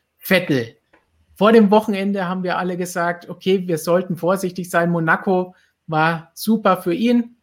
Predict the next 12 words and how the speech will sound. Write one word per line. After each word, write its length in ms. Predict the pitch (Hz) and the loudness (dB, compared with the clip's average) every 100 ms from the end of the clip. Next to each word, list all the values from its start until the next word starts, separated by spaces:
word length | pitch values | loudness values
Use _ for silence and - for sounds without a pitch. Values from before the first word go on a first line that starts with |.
| _ | _
und 140 | 180 175 | -10 -4
gut 220 | 220 220 | -4 0
gelaufen, 500 | 170 165 185 202 202 | 2 4 4 2 -2
aber 320 | 165 165 165 | -4 -4 -4
das 180 | 160 160 | -4 -2
heißt 240 | 160 160 | -4 -4
nicht, 180 | 180 175 | -6 -6
dass 120 | 160 | -8
es 120 | 156 | -8
in 120 | 160 156 | -10 -2
Baku 300 | 147 165 165 | -2 -2 -4
jetzt 320 | 156 151 | -4 -8